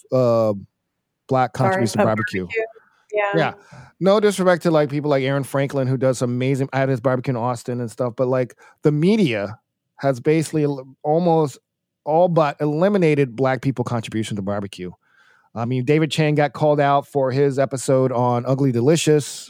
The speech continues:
Speaker 1: for just not even having Black people representation on there. Um, and the fact that, you know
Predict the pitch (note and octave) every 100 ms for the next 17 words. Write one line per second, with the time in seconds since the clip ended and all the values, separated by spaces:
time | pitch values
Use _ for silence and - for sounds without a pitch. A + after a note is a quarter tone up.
0 | - C3 A#2+ A2 G#2+ C3+ B2 - _ _
1 | C3 E3 D3+ C#3+ A2+ D3 F3+ F3+ E3+ F3
2 | E3 E3+ F3 D#3+ D3+ D#3 D#3 D#3 D#3+ D3+
3 | D3+ D3 C#3+ C#3+ B2+ _ _ _ _ _
4 | - C3 B2 A#2+ A2+ A2+ B2+ A2+ C#3+ C3
5 | C3+ B2+ - C3 B2 A#2+ A#2 G#2+